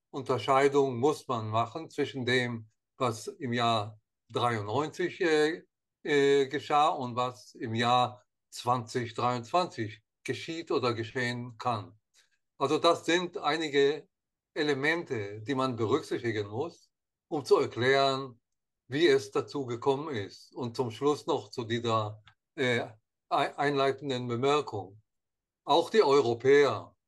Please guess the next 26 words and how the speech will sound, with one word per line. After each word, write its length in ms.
die 300
vielleicht 600
aus 220
der 160
Ferne 760
auf, 440
äh, 220
diese 320
Entwicklung 560
schauen, 560
der 120
Nahost 800
scheint 400
ja 180
so 220
fern 600
zu 160
liegen. 640
Auch 180
die 140
Europäer 800
befinden 480
sich 200
im 120
Jahr 220
zwanzig 800